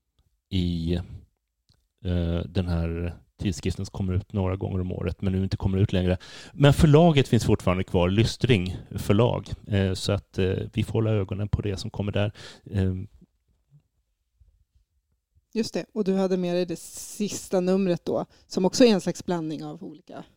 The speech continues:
Speaker 1: Ja, som är
Speaker 2: saker.
Speaker 1: mest tecknade serie. Några
Speaker 2: Mm.
Speaker 1: texter, men, men otroligt spännande, fina, eh, serier. Bland annat,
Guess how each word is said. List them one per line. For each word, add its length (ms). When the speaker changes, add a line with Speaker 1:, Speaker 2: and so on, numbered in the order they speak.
Speaker 1:
Ja, 260
som 180
är 40
Speaker 2:
saker. 60
Speaker 1:
mest 240
tecknade 320
serie. 320
Några 260
Speaker 2:
Mm. 100
Speaker 1:
texter, 360
men, 260
men 480
otroligt 540
spännande, 520
fina, 400
eh, 600
serier. 360
Bland 240
annat, 400